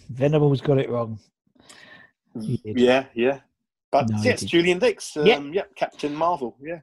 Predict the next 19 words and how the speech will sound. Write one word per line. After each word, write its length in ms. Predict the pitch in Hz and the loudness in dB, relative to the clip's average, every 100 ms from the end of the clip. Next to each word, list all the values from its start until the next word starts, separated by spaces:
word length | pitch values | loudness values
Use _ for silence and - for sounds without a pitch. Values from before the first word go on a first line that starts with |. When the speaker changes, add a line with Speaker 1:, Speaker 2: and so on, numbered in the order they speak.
| - | -6
Speaker 1:
Captain 460 | 170 175 - 175 151 | -2 -2 2 2 4
Marvel. 520 | 131 123 117 117 131 _ - 127 | 4 2 2 0 -2 _ -18 -2
Good 160 | 165 | 4
old 160 | 151 139 | 4 4
Julian. 400 | 123 120 117 113 | 2 0 0 0
And 160 | 143 170 | 0 0
it's, 240 | 170 - | 0 -2
it's 240 | 202 185 | -2 -2
nice 320 | 202 226 233 - | 2 4 4 2
when 160 | 196 | 2
you, 100 | 185 | 2
I 40 | 139 | 2
mean, 160 | 156 | 0
obviously, 260 | 160 151 156 | 0 0 -2
I 20 | |
know, 100 | 151 | 0
I 80 | 131 | -2
appreciate 380 | 127 143 - | -4 -4 -4
you, 120 | 120 | -6